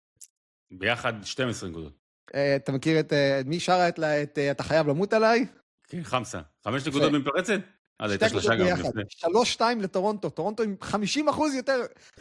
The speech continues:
Speaker 2: ט-, טורונטו הוא קבוצה ש-, שהיא פורחת, אה, במשחק המעבר, ובלי עמנואל קוויקלי,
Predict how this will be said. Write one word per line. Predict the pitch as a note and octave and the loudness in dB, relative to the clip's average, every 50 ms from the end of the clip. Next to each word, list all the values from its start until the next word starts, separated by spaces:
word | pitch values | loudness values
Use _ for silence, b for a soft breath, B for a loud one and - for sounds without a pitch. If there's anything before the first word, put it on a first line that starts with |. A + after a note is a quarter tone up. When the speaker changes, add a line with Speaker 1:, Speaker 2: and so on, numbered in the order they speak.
| E3 - | -12 -10
Speaker 2:
ט-, | - | -10
טורונטו | - - - C#3+ F#3+ G3 A3 | -6 -4 -2 -2 0 0 0
הוא | G3 D3 | 0 0
קבוצה | B2+ B2+ B2 - | -4 -2 -2 -2
ש-, | D#3 - F#3 | 0 0 0
שהיא | C#3 A#2+ - - B2+ - - | -2 -2 -2 -4 -6 -4 0
פורחת, | C3 A2+ B2+ C#3+ - D3 - - B B B B B B _ | 2 2 4 4 2 0 -4 -6 B B B B B B _
אה, | A#2+ A#2 | -6 -4
במשחק | A2+ A2+ A2+ A2 - - C#3+ C3+ - - | -4 -4 -6 -6 -6 -6 -6 -6 -2 -2
המעבר, | C3+ B2+ A#2+ A2+ A2+ A2+ A2 A2+ A2 A2 A#2 A2 C#3 D#3+ F3 E3+ E3 C3 A2 | 0 0 0 0 0 -2 -2 -2 -2 -2 0 2 4 4 4 2 0 -4 -4
ובלי | A#2 A#2 A#2 D3+ E3+ | -6 -4 0 0 0
עמנואל | E3 D#3+ D#3+ E3 D#3+ D3+ | 2 2 0 0 0 -2
קוויקלי, | - - E3+ F3+ - F3 E3 D#3 | 2 0 0 0 0 -2 -2 -2